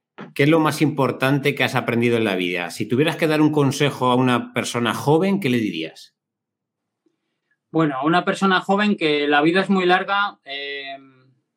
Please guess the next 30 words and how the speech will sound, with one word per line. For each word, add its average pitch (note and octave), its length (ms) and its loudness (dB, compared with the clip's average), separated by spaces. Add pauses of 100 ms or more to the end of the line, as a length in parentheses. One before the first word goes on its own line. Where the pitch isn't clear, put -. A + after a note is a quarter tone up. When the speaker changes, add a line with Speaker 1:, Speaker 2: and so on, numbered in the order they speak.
(440)
Speaker 2:
que C#3 100 -4
da C#3 140 2
muchas F3 320 -2
vueltas, F3+ 580 0 (100)
que - 120 -6
ahora D3+ 180 0
estás D#3+ 260 -6
arriba D3 360 -4
y - 20 -4
luego C#3+ 300 -4
puedes D3 280 -2
estar C3+ 240 -6
abajo, C3+ 520 -6 (400)
y A2 80 -8
ahora C#3 140 -2
estás - 300 -10
abajo B2 340 -4
y, C#3 220 -4
y B2 80 -14
mañana B2 320 -8
puedes C#3+ 180 -4
estar C3 300 -6
arriba. B2 460 -6 (580)
Eh, C#3+ 760 0 (380)
pero D3+ 260 2
lo C#3+ 140 -2
que C#3 120 -4
digo E3+ 220 0
siempre, G#3 600 -2 (340)
eh, B2+ 760 -10